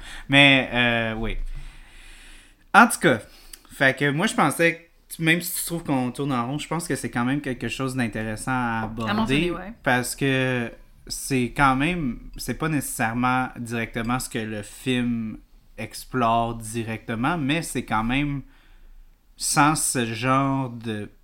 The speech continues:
Speaker 1: perspective-là, on se demande pourquoi est-ce que ce film-là existe. T'sais, pourquoi est-ce qu'on devrait mettre autant d'emphase sur l'exploration ? Ce film-là, il est comme un peu issu de
Speaker 2: Mhm.
Speaker 1: ça, là,
Speaker 2: C'est
Speaker 1: t'sais.
Speaker 2: pousser les limites de... que c'est l'humain capable.
Speaker 1: Ouais. Ouais.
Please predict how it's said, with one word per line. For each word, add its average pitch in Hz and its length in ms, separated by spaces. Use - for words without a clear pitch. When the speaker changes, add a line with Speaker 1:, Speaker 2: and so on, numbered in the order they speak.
Speaker 1:
perspective-là, 120 1080
on 113 120
se - 120
demande 120 380
pourquoi - 400
est-ce 104 120
que - 100
ce - 120
film-là 101 360
existe. 98 420
T'sais, 113 300
pourquoi 135 560
est-ce 104 200
qu'on 107 180
devrait 104 560
mettre 110 400
autant 113 340
d'emphase 107 600
sur 110 200
l'exploration ? 101 800
Ce - 160
film-là, 127 320
il 147 100
est 117 60
comme 120 160
un 117 100
peu 143 220
issu 120 480
de 294 160
Speaker 2:
Mhm. 117 60
Speaker 1:
ça, 165 200
là, 95 120
Speaker 2:
C'est 208 60
Speaker 1:
t'sais. 127 120
Speaker 2:
pousser - 160
les 208 260
limites 190 300
de... 185 220
que 196 140
c'est - 120
l'humain 196 240
capable. 196 380
Speaker 1:
Ouais. 120 240
Ouais. 117 180